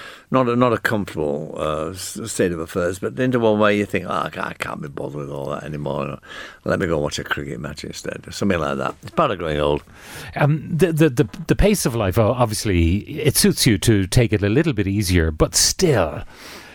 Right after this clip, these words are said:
Speaker 2: you gotta keep doing things. Michael Caine, maybe he said it to you, 'cause he said it to me one time. He
Speaker 1: Mm.
Speaker 2: says, you know, "Actors don't retire, the public retire you."
Speaker 1: <laughs> I think that's true. I think it's true of television people too, in a sense.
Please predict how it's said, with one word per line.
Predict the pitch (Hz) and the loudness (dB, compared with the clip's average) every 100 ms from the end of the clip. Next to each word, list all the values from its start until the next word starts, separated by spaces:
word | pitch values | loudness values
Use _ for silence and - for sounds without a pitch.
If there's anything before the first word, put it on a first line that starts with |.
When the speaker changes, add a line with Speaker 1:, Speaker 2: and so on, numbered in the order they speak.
| - | 0
Speaker 2:
you | 147 | 4
gotta | 143 190 156 | 6 4 2
keep | - 101 | 2 2
doing | 127 117 101 95 | 4 2 4 4
things. | - 107 92 - | 4 4 4 4
Michael | 196 - - | 4 4 2
Caine, | 165 151 98 90 - - | 4 2 2 0 -4 2
maybe | 147 190 | 4 4
he | 139 | 2
said | 113 117 | 2 4
it | 98 | 4
to | - | 6
you, | 120 90 | 6 6
'cause | 92 | 4
he | 101 | 4
said | - 113 | 4 2
it | 90 | 4
to | 101 | 6
me | 104 | 6
one | 87 104 | 6 6
time. | 107 92 | 6 6
He | |
Speaker 1:
Mm. | - | 4
Speaker 2:
says, | 107 - - - - | 2 0 -12 -8 2
you | |
know, | 117 113 | 2 2
"Actors | 139 - 110 | 0 2 4
don't | 117 90 | 4 4
retire, | 92 - 98 76 - | 2 4 4 2 0
the | - | 2
public | - 151 104 - | 4 4 4 2
retire | 98 98 98 98 | 2 2 2 2
you." | 117 120 - | 2 2 2
Speaker 1:
<laughs> | - | 0
I | 160 - - - 143 120 - 147 156 - - 123 190 | 0 2 0 2 0 0 0 4 4 2 -2 2 2
think | 202 139 | 2 2
that's | 117 107 - | 0 -2 0
true. | 101 123 | 4 6
I | 143 | 4
think | 104 | 0
it's | - | 0
true | 101 | 0
of | 90 | 4
television | 104 98 151 165 | 2 2 0 -2
people | 90 73 76 | -4 -2 -4
too, | 87 139 92 | -2 0 0
in | 80 | -2
a | 80 | -6
sense. | - 85 | -4 -6